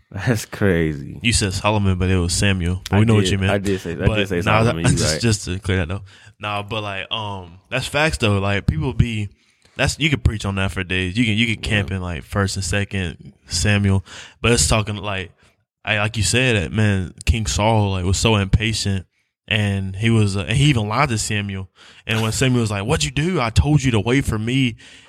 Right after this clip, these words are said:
Speaker 2: uh, to come back and to kill everything. Don't spare no livestock. Don't spare the king. Don't spare no slaves. Kill everything."
Speaker 1: But I had
Speaker 2: And
Speaker 1: to bring the, the first ones. I could give 'em up to God.
Speaker 2: Exactly. He
Speaker 1: Is
Speaker 2: said,
Speaker 1: that
Speaker 2: "I'm gonna
Speaker 1: what
Speaker 2: give my
Speaker 1: God
Speaker 2: offering up
Speaker 1: said?
Speaker 2: to God." And Samuel, being a prophet of God, knowing the spirit of the Lord,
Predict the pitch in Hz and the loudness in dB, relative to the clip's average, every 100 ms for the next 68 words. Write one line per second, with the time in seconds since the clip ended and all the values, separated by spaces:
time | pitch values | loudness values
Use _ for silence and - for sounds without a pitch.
0 | - 117 110 101 - 123 101 113 127 117 | -6 0 0 2 2 2 2 0 -2 -2
1 | - 110 110 - - 135 110 104 117 117 | -2 -2 -4 -6 0 0 0 -2 0 0
2 | - 101 104 113 113 - 113 107 101 110 | 0 -2 0 0 0 0 0 0 2 4
3 | 117 107 107 104 - 95 101 104 101 110 | 4 2 2 0 -2 -6 -4 -2 0 0
4 | 98 - - 110 101 107 101 - 104 98 | -2 -6 -2 -2 0 -2 0 0 0 -2
5 | - - - 107 110 92 107 110 107 95 | -6 -14 -6 2 2 2 0 2 2 2
6 | - 120 107 - 110 107 104 - 95 95 | 2 2 2 -2 -2 2 0 0 -2 -2
7 | 87 87 98 117 131 127 113 107 123 110 | -4 -6 -6 -4 0 0 0 0 -2 -2
8 | 92 90 98 113 127 131 90 85 104 107 | -2 -2 -2 -2 -4 -4 -8 -6 -6 -6
9 | 98 110 117 113 110 110 104 - 101 110 | -4 -2 0 0 2 2 2 0 0 0
10 | 107 110 107 113 117 104 104 107 110 107 | 2 2 4 2 2 2 4 4 4 2
11 | 104 98 104 101 101 98 113 110 104 98 | 0 -2 0 0 0 0 0 2 2 0
12 | 101 104 - 113 104 98 101 107 101 95 | 2 2 2 2 0 0 0 0 0 0
13 | 110 110 104 95 113 107 90 90 104 110 | 2 2 2 0 0 -2 -4 -8 -6 -6
14 | 95 | -8